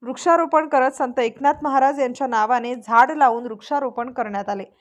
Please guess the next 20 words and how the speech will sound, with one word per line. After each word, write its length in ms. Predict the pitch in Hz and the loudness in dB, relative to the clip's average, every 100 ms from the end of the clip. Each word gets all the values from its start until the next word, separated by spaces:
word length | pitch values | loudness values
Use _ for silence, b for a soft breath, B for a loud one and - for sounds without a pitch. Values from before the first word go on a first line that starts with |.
| b b - | b b 0
यावेळी 340 | 269 285 330 | 4 4 2
संत 240 | 349 349 302 | -2 -4 -2
एकनाथ 400 | 294 294 302 294 | -4 -2 -4 -2
महाराज 360 | 294 285 294 | 0 0 0
यांची 240 | 277 262 294 | -4 -6 -6
पालखी 400 | 285 233 233 294 | 0 0 0 -8
ही 140 | 285 | -8
वृक्षारोपण 600 | 294 262 - 269 262 277 | -8 -12 -6 -4 -4 -6
करताना 440 | 262 247 254 247 262 | -6 -6 -4 -6 -6
थांबवून 440 | 262 226 240 269 269 | -4 -4 -4 -8 -8
आशीर्वाद 460 | 208 254 247 262 | -10 -8 -4 -4
घेतला. 320 | 254 277 277 294 b b b - | -4 -6 -4 -4 b b b -2
रघुनाथ 560 | 269 262 311 339 370 381 | 2 2 2 2 2 0
गोसावी 460 | 269 269 311 302 | -2 0 0 -2
महाराज 420 | 302 277 277 277 | 0 0 2 0
यांनी 200 | 277 254 | 0 -4
सांगितले 540 | 277 277 247 294 294 220 | -4 -2 -2 -6 -8 -8
की, 140 | 214 | -8
करकंब 500 | 247 254 240 311 302 | -2 -2 0 -4 -6
गावच्या 520 | 269 240 226 - 285 | -2 -2 -2 -2 0